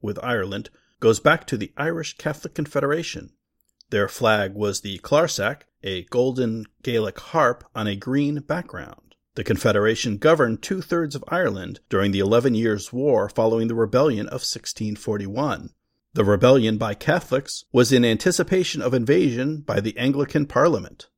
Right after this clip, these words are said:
The Irish were encouraged by Charles the First's Catholic sympathies and tensions between the king and Parliament.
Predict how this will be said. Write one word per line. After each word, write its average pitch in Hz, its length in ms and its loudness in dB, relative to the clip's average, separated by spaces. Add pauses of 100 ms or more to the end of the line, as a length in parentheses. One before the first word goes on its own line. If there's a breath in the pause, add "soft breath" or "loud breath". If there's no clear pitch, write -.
(220)
The - 160 0
Irish 151 380 6
were 139 120 4
encouraged 135 640 2
by 98 160 -2
Charles 117 400 2
the - 80 -8
First's - 640 0
Catholic - 420 -2
sympathies - 680 -6 (440 soft breath)
and 190 180 -4
tensions 160 460 2
between 104 360 -2
the 98 80 0
king 143 380 0
and 110 140 -4
Parliament. 113 480 -2